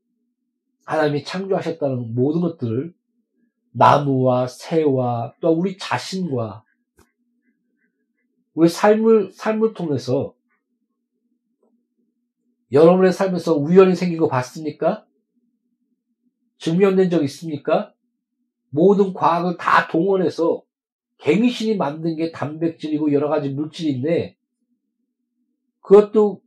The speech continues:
인위적으로 사람들이 어떤 조건을 만들어줘야지만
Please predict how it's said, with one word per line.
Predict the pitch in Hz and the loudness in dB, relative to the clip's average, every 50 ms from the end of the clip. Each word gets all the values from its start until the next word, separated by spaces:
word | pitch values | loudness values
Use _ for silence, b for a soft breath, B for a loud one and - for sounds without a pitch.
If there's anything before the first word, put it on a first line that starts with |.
| _ _ | _ _
인위적으로 | - 139 160 208 240 247 247 208 226 208 190 170 151 131 127 131 135 156 170 - | -8 -4 -2 0 0 0 4 6 6 6 6 4 2 0 0 -2 -4 -6 -10 -12
사람들이 | - - 202 196 185 170 165 165 170 165 - - _ _ | -10 -8 -6 -4 -4 0 0 2 2 0 -2 -6 _ _
어떤 | - 147 - - 185 170 - | -4 -4 -2 0 -2 -2 0
조건을 | - 151 151 - - 170 170 185 180 | -4 -8 -8 -4 -2 0 0 0 0
만들어줘야지만 | 147 127 127 139 160 170 175 190 185 180 - - 131 165 170 165 139 127 131 156 165 123 92 | 0 -2 -4 -4 -4 0 2 2 2 2 2 2 4 4 4 2 0 -4 -2 -2 -2 -2 -4